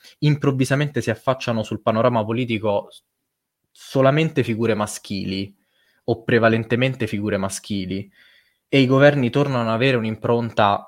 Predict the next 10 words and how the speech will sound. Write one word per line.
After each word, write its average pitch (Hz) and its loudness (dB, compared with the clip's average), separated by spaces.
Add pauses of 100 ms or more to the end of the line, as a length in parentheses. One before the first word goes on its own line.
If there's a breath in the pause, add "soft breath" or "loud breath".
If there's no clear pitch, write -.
(800)
più 190 4
evidentemente 110 0
maschile 107 -2
sia 160 -2
nelle 117 0
persone 131 -2
che 113 -4
negli 107 -2
intenti, 101 -4
no? 117 -2